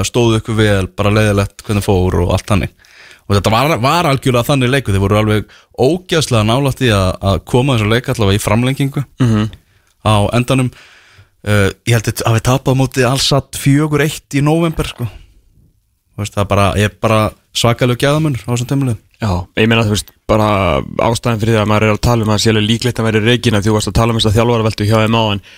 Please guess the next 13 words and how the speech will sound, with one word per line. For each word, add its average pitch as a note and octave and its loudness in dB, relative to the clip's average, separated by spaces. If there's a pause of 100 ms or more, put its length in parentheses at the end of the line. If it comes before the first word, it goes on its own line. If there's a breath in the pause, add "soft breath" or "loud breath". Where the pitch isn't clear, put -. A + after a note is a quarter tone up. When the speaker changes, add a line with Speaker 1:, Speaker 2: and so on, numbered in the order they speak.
(180 loud breath)
Speaker 2:
eh, G2+ 2
þeir A3 0
voru A#2 2
með, A#2 0 (260)
sko, - -2 (920)
eh, - -4
á - 0
þessum C#3 0
áratug, B2 -2
ef G#2+ 0
við - -6
tökum A2 0
bara, G2 0